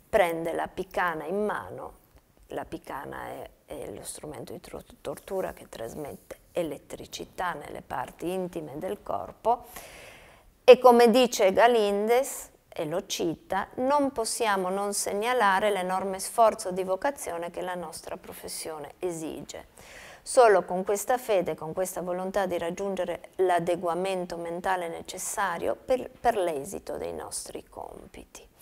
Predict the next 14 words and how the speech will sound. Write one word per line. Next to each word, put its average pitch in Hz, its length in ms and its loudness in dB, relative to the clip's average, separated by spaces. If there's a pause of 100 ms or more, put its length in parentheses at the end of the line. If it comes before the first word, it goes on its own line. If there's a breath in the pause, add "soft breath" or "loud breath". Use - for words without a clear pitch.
(380 loud breath)
Fede 190 540 8
e 208 100 -2
tecnica 202 600 0
sono 208 300 -6
quindi 165 380 -8
la 202 160 0
chiave 165 640 -6
per 190 140 -6
un 190 160 -2
gruppo 202 340 -6
di 170 120 -6
uomini 170 460 -6
pre-, 180 340 -8 (180)
privilegiati 214 1120 -2